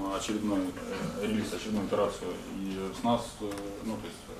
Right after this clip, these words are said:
основ-, основной параметр — это вот эти даты выполнения. Э, то есть, ну, вот сейчас практика такая, что когда начинают задают такого рода вопросы, вот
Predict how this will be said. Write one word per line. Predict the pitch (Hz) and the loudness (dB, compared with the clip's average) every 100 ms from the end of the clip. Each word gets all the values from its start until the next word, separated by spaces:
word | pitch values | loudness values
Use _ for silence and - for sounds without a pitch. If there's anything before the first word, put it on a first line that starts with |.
| - | -8
основ-, | - - - | -4 -2 -2
основной | 107 120 135 139 120 | 4 8 8 8 6
параметр — | - 120 131 - | 6 6 6 2
это | 98 | -2
вот | 92 92 | -6 -8
эти | 92 | -6
даты | 92 - - | -8 -8 -10
выполнения. | 98 95 92 87 - - - - - - - 107 | -6 -4 -4 -4 -6 -6 -10 -14 -14 -14 -10 -8
Э, | 92 101 98 | -4 -2 0
то | |
есть, | 113 - - - - - - - - 123 | -2 -2 -8 -14 -14 -14 -14 -14 0 8
ну, | 135 | 10
вот | 131 127 | 10 8
сейчас | - 196 | 10 12
практика | 170 - - | 12 10 10
такая, | 131 113 | 8 8
что | - 101 | 4 6
когда | 120 | 8
начинают | 123 120 131 117 | 8 8 6 6
задают | 120 160 208 | 8 8 8
такого | 175 113 110 | 6 8 6
рода | 101 | 6
вопросы, | 110 110 98 - 85 85 - - | 6 4 2 0 -6 -8 -10 -4
вот | 107 | -4